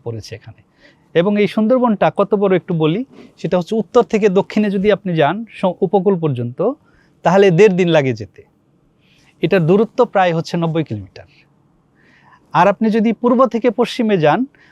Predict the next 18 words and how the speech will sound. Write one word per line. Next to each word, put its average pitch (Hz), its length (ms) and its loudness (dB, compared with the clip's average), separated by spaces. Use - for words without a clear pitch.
অর্থাৎ 175 320 2
সী-, - 320 -12
ভারতের 180 460 2
এবং 190 140 0
বাংলাদেশের 175 500 -2
যে 190 80 -2
সীমানা 175 380 -2
আছে, 226 240 -4
সেখান 208 360 0
থেকে 233 220 -4
যদি 214 240 -2
আপনি 190 440 -6
আহ, 143 140 -2
বাগেরহাটের 165 560 0
বলেশ্বর 165 500 0
নদীর 175 320 -2
পর্যন্ত 165 360 -4
আসেন, 160 300 -6